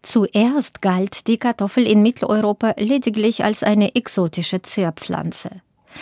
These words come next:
Nach der Entdeckung Amerikas im Jahr vierzehnhundertzweiundneunzig dauerte es gut zweihundert Jahre, bis die Kartoffel als Nahrungsmittel anerkannt wurde.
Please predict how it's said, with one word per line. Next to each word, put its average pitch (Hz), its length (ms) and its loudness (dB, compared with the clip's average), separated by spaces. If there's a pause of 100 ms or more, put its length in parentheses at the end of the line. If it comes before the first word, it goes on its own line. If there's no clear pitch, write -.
(160)
Nach 202 180 0
der 196 160 -2
Entdeckung 208 460 2
Amerikas 190 600 0
im 180 80 2
Jahr 170 180 -2
vierzehnhundertzweiundneunzig 214 1400 0
dauerte 226 500 0
es 196 200 -2
gut 214 200 -6
zweihundert 226 720 0
Jahre, 185 400 0 (360)
bis 175 220 -4
die 170 120 -2
Kartoffel 233 480 0
als - 260 -2
Nahrungsmittel 175 800 0
anerkannt 170 600 -2
wurde. 175 340 -12